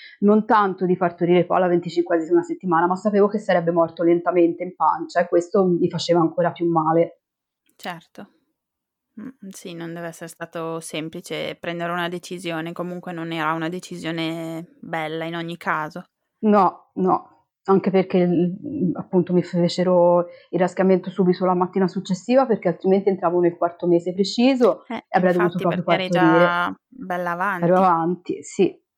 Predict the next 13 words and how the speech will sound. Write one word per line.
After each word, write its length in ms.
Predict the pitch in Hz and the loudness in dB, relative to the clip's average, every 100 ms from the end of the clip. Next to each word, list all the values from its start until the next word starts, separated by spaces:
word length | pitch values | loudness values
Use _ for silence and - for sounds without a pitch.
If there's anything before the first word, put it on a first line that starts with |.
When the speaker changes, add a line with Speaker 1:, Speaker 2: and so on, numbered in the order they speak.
| - | -14
Speaker 2:
Mm. 320 | - - - - _ _ _ _ _ _ _ _ _ _ _ | -12 -12 -14 -16 _ _ _ _ _ _ _ _ _ _ _
Proprio 260 | 185 175 175 | -16 -14 -8
quando, 640 | 175 175 175 165 165 170 | -6 -2 0 2 0 -2
quando 260 | - 185 185 | -4 -4 -4
uno 180 | 185 180 | -4 -4
pensa 340 | 185 175 180 | -6 -6 -8
di 80 | 170 | -6
essere, 480 | 175 - 170 160 156 | -6 -6 -4 -4 -6
tra 140 | 170 | -8
virgolette, 540 | 165 185 185 180 - 180 | -8 -6 -4 -4 -6 -12
"fuori 280 | - 180 175 | -8 -8 -8
pericolo", 760 | 185 175 185 - 185 190 - | -10 -10 -14 -10 -8 -6 -8
è 180 | - - | -14 -18